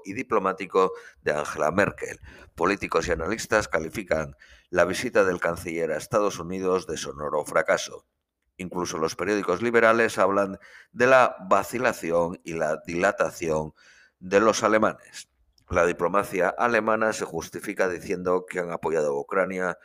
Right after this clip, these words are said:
con dos mil millones de euros desde el año dos mil catorce.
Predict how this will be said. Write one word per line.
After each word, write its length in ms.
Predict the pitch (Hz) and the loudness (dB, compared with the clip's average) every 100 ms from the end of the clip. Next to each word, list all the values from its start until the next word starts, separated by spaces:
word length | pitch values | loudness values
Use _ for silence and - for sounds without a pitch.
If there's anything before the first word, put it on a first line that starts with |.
| - - - | -20 -20 -8
con 200 | - 104 | 0 2
dos 200 | 104 104 | 2 2
mil 100 | 135 | 0
millones 380 | 123 107 90 87 | 0 0 0 0
de 80 | 101 | 2
euros 340 | 104 107 104 | 4 4 2
desde 300 | 98 80 82 | 0 -4 -6
el 80 | 76 | -8
año 260 | 73 78 78 | -6 -4 -2
dos 220 | 76 76 | -2 -4
mil 160 | 78 | -4
catorce. 600 | 82 82 98 80 - - | -2 2 0 0 -10 -18